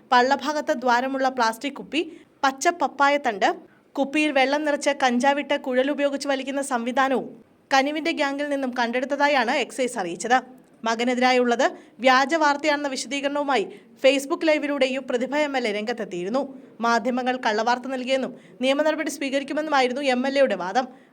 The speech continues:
അതിനിടെയാണ് എഫ് ഐ ആർ വിവരങ്ങൾ പുറത്തുവന്നത്. കനിവുൾപ്പെടെ ഒൻപത് പേരെയാണ് കേസിൽ പ്രതി ചേർത്തിരിക്കുന്നത്.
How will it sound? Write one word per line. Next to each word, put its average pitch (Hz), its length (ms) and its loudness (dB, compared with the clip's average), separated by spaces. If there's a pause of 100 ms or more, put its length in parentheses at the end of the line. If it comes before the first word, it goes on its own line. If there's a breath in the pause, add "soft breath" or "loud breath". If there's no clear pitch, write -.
(140)
അതിനിടെയാണ് 269 440 2 (140)
എഫ് 254 160 -6
ഐ - 80 2
ആർ 302 120 0
വിവരങ്ങൾ 247 300 -2 (100)
പുറത്തുവന്നത്. 214 540 0 (560 loud breath)
കനിവുൾപ്പെടെ 262 560 0
ഒൻപത് 262 320 -2
പേരെയാണ് 269 420 2
കേസിൽ 254 340 0
പ്രതി 247 240 -2
ചേർത്തിരിക്കുന്നത്. 196 560 -2